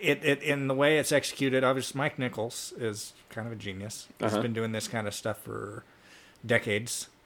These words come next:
Speaker 1: Uh, he did The Graduate. Uh, he did Angels in America.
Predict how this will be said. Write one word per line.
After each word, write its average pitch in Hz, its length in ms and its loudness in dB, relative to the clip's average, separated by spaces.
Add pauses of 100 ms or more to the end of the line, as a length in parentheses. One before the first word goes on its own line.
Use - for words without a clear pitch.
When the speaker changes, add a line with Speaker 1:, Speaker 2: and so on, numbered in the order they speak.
(580)
Speaker 1:
Uh, 98 180 2
he 101 60 2
did 104 140 -4
The 117 60 -4
Graduate. 113 840 4
Uh, 107 240 2
he 107 120 0
did 107 180 -2
Angels 117 580 0
in 113 100 0
America. 110 880 0